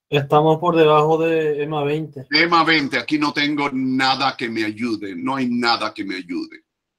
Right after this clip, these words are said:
Speaker 2: no hay nada que me ayude. ¿Por qué? ¿Por qué voy para down? Porque no hay nada, ¿ok? El, el, el retroceso que estamos teniendo es contra ema nueve, en velas de hora, ¿ok?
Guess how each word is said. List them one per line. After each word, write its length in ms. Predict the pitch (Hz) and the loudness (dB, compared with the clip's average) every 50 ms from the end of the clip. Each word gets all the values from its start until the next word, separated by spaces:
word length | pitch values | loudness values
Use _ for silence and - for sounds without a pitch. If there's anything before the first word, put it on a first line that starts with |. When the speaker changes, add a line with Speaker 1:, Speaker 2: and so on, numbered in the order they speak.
| _ _ | _ _
Speaker 2:
no 200 | - 127 127 127 | -6 -2 -2 -2
hay 100 | 123 113 | -2 -2
nada 380 | 113 120 120 117 101 104 101 | 0 0 0 0 0 -2 -6
que 100 | - 98 | -8 -10
me 100 | 90 90 | -12 -10
ayude. 340 | 90 85 67 64 - _ _ _ _ _ _ _ _ _ _ _ _ _ - | -12 -12 -12 -16 -18 _ _ _ _ _ _ _ _ _ _ _ _ _ -4
¿Por 240 | 123 123 120 - - | -4 -4 -4 -4 -2
qué? 380 | - 175 180 170 165 - - - - _ - | 0 2 2 2 0 0 -4 -10 -20 _ -6
¿Por 200 | - 123 123 - | -6 -6 -4 0
qué 120 | - 151 | 0 0
voy 280 | 151 139 151 151 147 - | 2 4 2 2 2 2
para 240 | - 143 131 123 120 | 0 -2 -2 -2 -4
down? 420 | 117 110 131 120 113 101 98 - | -6 -2 0 0 0 0 -6 -8
Porque 340 | - 113 110 - - 113 110 | -8 -10 -8 -6 -6 -4 -4
no 380 | 110 113 120 127 131 135 135 139 | -4 -4 -4 -4 0 2 2 2
hay 140 | 143 139 | 2 2
nada, 600 | 127 120 117 113 113 110 101 87 82 - - - _ _ _ _ _ _ _ _ _ _ _ _ _ _ _ _ _ _ | 0 0 -2 -2 0 0 -2 -2 -4 -8 -14 -14 _ _ _ _ _ _ _ _ _ _ _ _ _ _ _ _ _ _
¿ok? 160 | 104 107 127 131 127 127 _ _ _ _ _ _ _ _ _ _ _ _ _ _ - | -10 -4 -4 -2 -4 -4 _ _ _ _ _ _ _ _ _ _ _ _ _ _ -4
El, 320 | 113 120 120 120 117 - - | -4 -4 -4 -4 -8 -12 -8
el, 240 | - 113 113 101 - - | -6 -6 -4 -6 -6 -6
el 200 | 120 120 123 127 | -4 -4 -4 -2
retroceso 680 | - 131 120 - 131 120 - - 175 156 - 143 - | -2 -2 -4 -2 -4 -4 -2 -2 0 0 -2 -4 -6
que 100 | - 120 | -8 -10
estamos 320 | 113 - 135 147 143 - | -6 -4 -4 -4 -4 -4
teniendo 440 | - 135 123 131 139 139 135 127 123 | -4 -2 0 0 0 0 0 -2 -4
es 60 | 113 | -6
contra 340 | - - 110 104 104 101 98 | -6 -8 -8 -6 -6 -4 -4
ema 180 | 107 110 107 101 | -4 -2 -4 -4
nueve, 500 | 101 95 90 90 82 80 - - - _ _ _ _ _ _ _ _ _ _ _ _ _ | -4 -6 -6 -6 -6 -8 -10 -14 -18 _ _ _ _ _ _ _ _ _ _ _ _ _
en 240 | - 117 110 107 107 | -4 -4 -2 -2 0
velas 320 | 107 123 127 120 110 107 - | 0 0 0 0 -2 -6 -6
de 120 | 92 80 | -6 -6
hora, 280 | 80 - - - - _ _ _ _ _ _ _ _ _ _ _ _ _ _ _ _ _ _ _ _ _ _ _ _ _ _ _ | -6 -8 -10 -14 -18 _ _ _ _ _ _ _ _ _ _ _ _ _ _ _ _ _ _ _ _ _ _ _ _ _ _ _
¿ok? 180 | - - - | -20 -12 -2